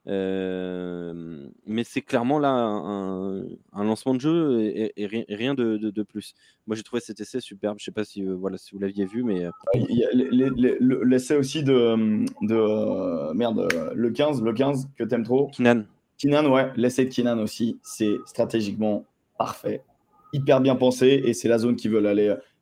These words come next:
Speaker 2: sais, en gros, les Irlandais, ils aiment bien faire des allers-retours, les essuie-glaces, te fixer à quinze mètres, te faire croire qu'ils vont jouer large, et en fait, ils reviennent sur du trois v trois, du trois v deux, du trois plus un v deux, et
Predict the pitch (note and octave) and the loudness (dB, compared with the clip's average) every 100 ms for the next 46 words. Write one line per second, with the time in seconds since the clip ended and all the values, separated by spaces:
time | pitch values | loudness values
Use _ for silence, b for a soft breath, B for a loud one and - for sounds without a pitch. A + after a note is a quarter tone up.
0 | - C3+ C3 C3+ C3+ B2+ A#2+ B2+ B2+ A#2 | 2 4 6 6 4 4 4 4 4 2
1 | B2 B2+ A2+ A2 A2+ G#2+ A2 C3 - _ | 2 2 2 2 2 0 0 -2 -2 _
2 | _ - A#2+ A2 - A#2 B2 B2+ - _ | _ -6 -2 -2 -2 4 4 2 -8 _
3 | C#3 C#3 C3+ D#3 C3 C#3+ B2+ C#3+ C#3+ C3+ | -4 -2 2 2 4 2 4 4 4 0
4 | C3+ C3 D3+ C#3 - C3+ B2 C3 C#3 C#3+ | 2 2 4 2 2 2 4 4 6 4
5 | B2 A#2 C#3+ - A2+ B2+ C#3+ C#3 C#3 _ | 2 2 -2 0 0 2 2 2 -4 _
6 | _ - C#3 B2 B2+ - C#3 C#3 C3+ C3 | _ -2 0 2 2 4 4 4 2 2
7 | C#3 B2+ B2 C#3 C3 C3+ C3+ C#3 C3 B2 | 4 2 2 2 4 2 4 2 2 0
8 | - D#3 - C#3+ C#3+ C3+ C3+ C#3+ D3 - | 0 0 0 0 2 2 2 2 0 -8
9 | _ _ C3+ B2+ B2 B2+ B2+ | _ _ 4 4 4 2 0